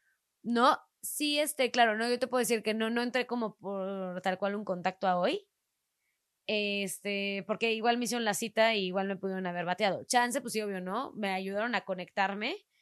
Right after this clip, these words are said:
pero creo que yo venía bien armada, venía como preparada, venía con propuesta.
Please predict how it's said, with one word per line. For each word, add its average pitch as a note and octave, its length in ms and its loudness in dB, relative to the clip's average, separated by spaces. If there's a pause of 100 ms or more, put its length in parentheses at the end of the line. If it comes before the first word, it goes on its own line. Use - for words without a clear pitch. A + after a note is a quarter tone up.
(360)
pero C4+ 220 10
creo B3+ 140 4
que C4+ 100 2
yo C4 80 6
venía B3 260 2
bien A#3 200 0
armada, G3+ 400 2
venía F#3+ 320 -2
como A3 240 -4
preparada, G3 500 4
venía G3 240 -2
con A3 160 -6
propuesta. F#3 580 -4